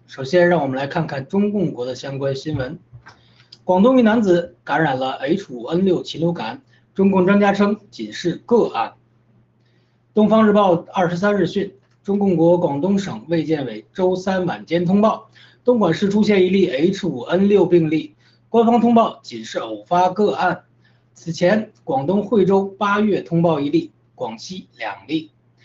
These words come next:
中新网报道，患者是一名五十三岁的男性，广西柳州人，目前在定点医院治疗。路透社报道，今年六至八月，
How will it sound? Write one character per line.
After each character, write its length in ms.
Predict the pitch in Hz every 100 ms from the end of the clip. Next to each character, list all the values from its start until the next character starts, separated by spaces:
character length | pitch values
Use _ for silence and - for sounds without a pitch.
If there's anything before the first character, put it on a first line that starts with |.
| _ _ _ _ _ -
中 160 | 226
新 160 | 226 240
网 160 | 160 147
报 160 | 180
道， 260 | 131 - -
患 240 | _ 196 160
者 120 | 127
是 140 | -
一 40 | 160
名 180 | 156 165
五 180 | 123 -
十 120 | -
三 240 | 208 220
岁 120 | 214
的 80 | 165
男 240 | 139 135 185
性， 280 | 247 196 - _ _
广 240 | 131 120
西 160 | - 180
柳 160 | 131
州 120 | 156 180
人， 280 | 160 170 - _ _
目 180 | 185 165
前 240 | 139 151
在 260 | 165 147 143
定 220 | 214 170
点 240 | 120 107
医 40 | 139
院 200 | 147 127
治 140 | 135
疗。 280 | 117 - - _ _ _ _ _ _ -
路 100 | 214
透 140 | 220
社 160 | 233 208
报 120 | 185
道， 300 | 139 - - -
今 160 | 190
年 260 | 170 170 185
六 220 | 196 165
至 140 | 156
八 240 | 147 175 185
月， 240 | 190 -